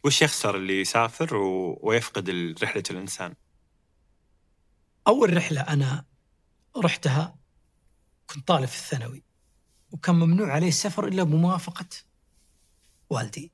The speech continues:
Speaker 2: وكان ال-، المدرسة اللي أدرس فيها أنا كانت مدرسة خاصة، يعني اسمها دار الهجرة، مدارس الشاوي، وكانوا يعني أغلب المرتاحين فيها، أنا كنت أفقرهم في المدرسة. فنا قالوا: "بنسافر،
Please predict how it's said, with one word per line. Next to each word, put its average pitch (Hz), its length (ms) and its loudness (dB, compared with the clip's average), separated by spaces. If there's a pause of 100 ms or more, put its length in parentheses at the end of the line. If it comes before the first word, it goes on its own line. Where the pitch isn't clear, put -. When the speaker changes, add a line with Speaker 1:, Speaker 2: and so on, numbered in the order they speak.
(1200)
Speaker 2:
وكان 180 1200 -2
ال-، 214 200 -8
المدرسة 214 500 0
اللي 196 140 -2
أدرس 190 280 0
فيها 202 280 0
أنا 175 120 -4
كانت 208 440 -4
مدرسة 190 340 -2
خاصة، 226 580 0
يعني 302 320 -8 (840)
اسمها 185 380 2
دار 190 260 2
الهجرة، 139 380 0
مدارس 139 420 -2
الشاوي، 135 440 -2
وكانوا 381 360 0
يعني 349 260 2
أغلب 262 560 4
المرتاحين 220 560 2
فيها، 135 420 -2 (420)
أنا 180 140 4
كنت 180 220 0
أفقرهم 143 420 0
في - 80 -14
المدرسة. 120 420 -10 (720)
فنا 294 400 4
قالوا: 254 380 2
"بنسافر، 190 640 2